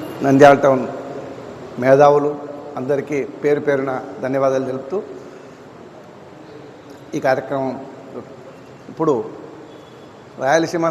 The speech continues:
సాగునీటి సాధనా సమితి మీకు తెలుసు, గత పన్నెండు సంవత్సరాల నుండి ఈ నీటి ఉద్యమంలో మేమంతా పాల్గొన్నాం. దసరామరెడ్డి వారి అధ్యక్షతలో ఈరోజు నీటి విషయంలో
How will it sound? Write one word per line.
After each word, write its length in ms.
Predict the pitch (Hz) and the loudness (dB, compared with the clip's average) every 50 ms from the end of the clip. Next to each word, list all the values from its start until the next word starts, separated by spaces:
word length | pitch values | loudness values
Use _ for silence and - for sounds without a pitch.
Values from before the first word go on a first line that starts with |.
| 165 | 0
సాగునీటి 400 | - 151 151 147 151 160 151 147 - - | 2 2 2 2 0 -2 -2 -2 0 2
సాధనా 320 | 143 147 147 147 147 143 143 - | 2 2 2 0 -2 -2 -2 -2
సమితి 280 | 139 139 135 139 139 - - - - - - - 147 | -4 -4 -4 -6 -8 -10 -12 -16 -16 -16 -12 -8 -8
మీకు 160 | 139 135 139 143 | -8 -6 -4 -4
తెలుసు, 260 | 135 131 131 - 175 - - - - - - - - - - - - - - - - - - - - - - - - - 143 | -6 -6 -6 -8 -10 -10 -10 -14 -18 -18 -18 -20 -20 -20 -18 -18 -18 -18 -18 -18 -20 -20 -20 -20 -20 -20 -20 -10 -6 -4 -2
గత 120 | 135 - 139 117 98 - - - - - - - - - - - - - | 0 0 0 -2 -2 -6 -12 -16 -16 -16 -18 -18 -20 -20 -20 -16 -10 -6
పన్నెండు 320 | 139 147 160 165 165 151 - 151 | -4 -2 -2 -2 -2 -4 -4 -4
సంవత్సరాల 420 | 156 165 156 - 160 165 160 160 160 | -4 -4 -4 -4 0 0 2 2 0
నుండి 260 | 156 151 - 160 156 135 127 - - - - - - - - - - - - - - - - - - 151 | -2 -2 -2 -2 -2 -2 -4 -6 -12 -16 -16 -16 -16 -18 -18 -18 -18 -18 -20 -20 -20 -20 -12 -6 -2 0
ఈ 80 | 151 135 131 | 0 2 2
నీటి 180 | 147 160 151 165 160 | 2 2 2 2 0
ఉద్యమంలో 480 | 156 139 156 160 151 151 151 156 151 143 139 135 - - - - - - - - 147 | 0 0 0 0 2 2 2 4 4 4 2 0 -4 -8 -12 -14 -14 -14 -12 -6 -4
మేమంతా 340 | 139 139 139 131 120 151 143 135 - 131 | -2 -2 -2 0 0 0 0 2 2 0
పాల్గొన్నాం. 400 | 127 135 139 139 135 147 165 185 - 123 | 0 0 0 0 -2 -2 -6 -6 -6 -8
దసరామరెడ్డి 520 | 120 - - 151 135 135 143 135 131 131 139 131 | -6 -4 -2 0 0 0 -2 -2 -2 -2 -2 0
వారి 300 | 123 127 123 117 123 123 - - - - - - - - - - - | 0 -2 -2 -4 -6 -10 -12 -16 -18 -20 -20 -20 -20 -20 -18 -12 -6
అధ్యక్షతలో 580 | 127 131 131 131 - - 131 127 127 135 165 214 - - - - - - - - - - - - - - - - - - - - - - - - 131 131 | -4 -4 -4 -4 -4 -8 -8 -6 -4 -4 -4 -4 -6 -10 -16 -18 -18 -18 -18 -18 -20 -20 -20 -20 -20 -20 -20 -20 -20 -20 -20 -20 -20 -20 -14 -8 -4 -2
ఈరోజు 360 | 143 139 160 175 170 170 165 135 - - - - - - - - - - - 131 135 | 2 4 6 6 6 4 2 2 0 -2 -6 -10 -10 -12 -14 -14 -14 -12 -8 -4 0
నీటి 220 | 160 175 165 175 175 | 0 2 2 2 2
విషయంలో 420 | 170 - 170 160 170 175 175 165 | 2 2 0 2 4 6 8 8